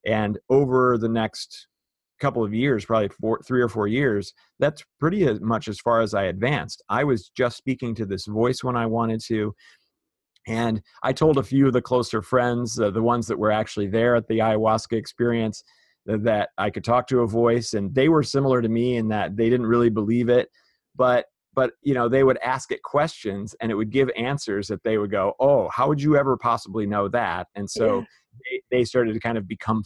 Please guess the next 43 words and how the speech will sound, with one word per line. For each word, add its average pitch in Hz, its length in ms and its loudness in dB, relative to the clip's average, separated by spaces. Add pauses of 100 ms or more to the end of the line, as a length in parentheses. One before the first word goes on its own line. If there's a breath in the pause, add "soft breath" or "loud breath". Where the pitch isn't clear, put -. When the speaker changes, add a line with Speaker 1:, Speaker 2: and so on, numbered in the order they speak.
Speaker 1:
fans 120 360 -2
of 92 100 -12
the 95 100 -8
voice. 101 520 0
And 98 140 -6
so 107 320 0 (300 soft breath)
we 127 200 2
would 113 180 0
use 123 340 4
it 107 220 0 (320)
at 110 140 -2
different 123 360 0
times 113 480 -2
whenever 113 340 0
we 104 140 0
were 101 140 0
doing 104 400 0
as 101 120 -8
a, 98 220 0
as 107 120 -2
a 101 60 -2
friend 120 360 -2
group. 80 300 -8
So 104 340 0 (260 soft breath)
it 123 80 2
just 147 240 2
became 147 340 0
this 120 160 -2
kind 135 220 -4
of 120 140 -2
fun 135 320 0
side 131 440 -2
thing 95 300 -8
that, 107 120 -4 (160)
that 107 140 -2
we 110 140 -4
could 110 140 -6
have 117 180 0
access 120 460 -4
to 120 120 -4
whenever 107 320 -2
we 98 120 -2
wanted. 104 400 -4